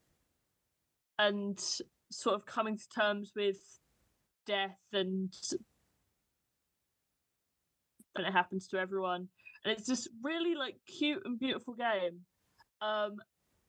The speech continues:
and all of this message is hidden under the guise of you're a ship captain who's going around picking up passengers and you lead them on to the afterlife. And it's just this really beautiful game. And, like, I have cried playing it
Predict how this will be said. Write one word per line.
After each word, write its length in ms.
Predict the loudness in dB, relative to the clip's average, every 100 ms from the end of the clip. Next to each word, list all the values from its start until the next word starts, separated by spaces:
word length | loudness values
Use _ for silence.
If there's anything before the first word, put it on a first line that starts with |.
| _ _ _
and 100 | -2
all 160 | 0 0
of 100 | 0
this 180 | -2 -2
message 400 | -2 0 -2 -2
is 120 | -2
hidden 260 | -2 0 2
under 280 | 2 0
the 100 | -4
guise 360 | -2 0 0 0
of 180 | -6 -8 -12 _ _ _
you're 180 | -2 0
a 40 | 0
ship 320 | 0 -2 -2
captain 480 | 0 0 2 -2 -2
who's 160 | -2 -4
going 260 | 2 2 2
around 340 | -2 -2 -2
picking 240 | -6 -2 -2
up 140 | 2
passengers 680 | 0 0 -2 -2 0 0 -2 -6
and 280 | -2 -2 -4 -10 _ _ _ _
you 240 | -2 0 0 -4 -6
lead 360 | 0 2 0
them 160 | -4 2
on 300 | 4 4 0 -4
to 360 | -2 0 0 -2 -8 _
the 100 | -4
afterlife. 920 | 0 0 0 -4 -2 -2 -4 -10 -18 -20 _ -20 -20 -20 _
And 320 | -2 -2 -4 -10 _ _
it's 200 | 0 0
just 240 | 0 -2 6
this 280 | 6 6 -2 _
really 320 | 0 0 0
beautiful 380 | -2 -2 -2 -2
game. 220 | -2 0 0
And, 100 | -2
like, 160 | -4 -2 0
I 60 |
have 240 | 0 0 -2
cried 260 | -2 -2 -2
playing 280 | 0 0 -2
it 100 | -2